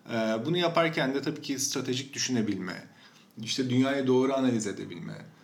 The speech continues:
bunu bir fikre dönüştürme ve bunu bir uygulamaya dönüştürme ve devamını sağlayabilme adımları dijital düşün-, düşünmenin de aslında kritik adımlarından,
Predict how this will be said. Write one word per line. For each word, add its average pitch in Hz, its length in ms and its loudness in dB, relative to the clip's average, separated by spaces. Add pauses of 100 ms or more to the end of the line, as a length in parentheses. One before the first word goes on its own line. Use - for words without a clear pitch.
(180)
bunu 143 200 0
bir 151 80 4
fikre - 380 -4
dönüştürme 117 720 -4
ve 123 120 0
bunu 151 160 -2
bir 151 180 2
uygulamaya 131 560 0
dönüştürme 127 480 0
ve 131 120 -2
devamını 127 380 0
sağlayabilme 127 840 0
adımları 123 800 0
dijital 143 360 -2
düşün-, 135 380 -6
düşünmenin 143 500 -4
de 113 60 0
aslında 151 340 -4
kritik 143 300 -8
adımlarından, 120 760 -2